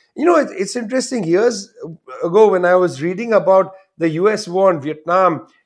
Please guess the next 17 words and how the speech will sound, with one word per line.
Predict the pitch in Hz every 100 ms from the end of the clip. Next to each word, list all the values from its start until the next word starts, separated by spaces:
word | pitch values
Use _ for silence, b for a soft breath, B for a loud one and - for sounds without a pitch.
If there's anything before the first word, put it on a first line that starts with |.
| _
and | 151 156
reading | 180 202 196
about | 170 175 175
Agent | 151 160 160 202 -
Orange, | 135 156 208 202 147 -
I | 156
was | 208 190 - _ -
actually | 160 - 233
quite | - 226
interested | 240 180 196 190 233 233
in | 214
this | 190 190
whole | 160 190
business | 175 180 185 208
of | 202 170
Agent | 160 165 196
Orange, | 147 165 170 135